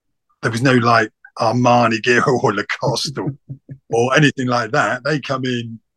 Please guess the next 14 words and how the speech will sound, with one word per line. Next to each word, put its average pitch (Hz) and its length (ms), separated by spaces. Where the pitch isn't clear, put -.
in 117 60
their 104 100
tracksuits, 131 920
and 95 260
as 120 60
I 104 40
say, 117 180
a 104 40
couple 156 240
of 107 60
them 120 200
didn't 127 220
even 117 220
have, 110 240